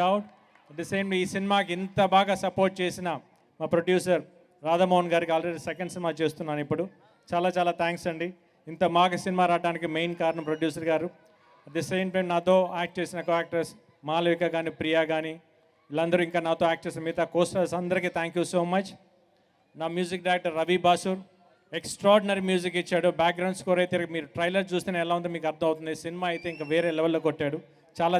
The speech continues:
చాలా thank you రవి. At the same time నా సినిమాకి వర్క్ చేసిన ఫైట్ మాస్టర్స్ వెంకట్, రవివర్మ and రామలక్ష్మి వీళ్ళందరూ మీకు ఫైట్స్ చూస్తుంటే ఒక్కోటి ఇంటర్వల్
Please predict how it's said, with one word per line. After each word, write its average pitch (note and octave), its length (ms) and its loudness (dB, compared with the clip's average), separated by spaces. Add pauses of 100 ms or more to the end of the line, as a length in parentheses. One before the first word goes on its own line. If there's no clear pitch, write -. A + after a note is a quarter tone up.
చాలా F3+ 240 4
thank E3+ 180 -2
you D#3+ 100 0
రవి. E3 160 -2 (520)
At - 100 -20
the - 80 -12
same F#3 220 -2
time F3 140 -4
నా E3+ 60 0 (120)
సినిమాకి F3+ 420 -4 (480)
వర్క్ D#3 220 -8
చేసిన E3+ 280 -2 (760)
ఫైట్ F3 260 0
మాస్టర్స్ F3 480 -2
వెంకట్, F3 440 -2 (1200)
రవివర్మ E3+ 480 4 (320)
and D#3+ 200 -8
రామలక్ష్మి E3+ 420 -2
వీళ్ళందరూ D#3+ 400 -2 (320)
మీకు D#3+ 240 -8
ఫైట్స్ F#3 340 0
చూస్తుంటే F#3 400 -2
ఒక్కోటి E3 340 2
ఇంటర్వల్ E3+ 240 -2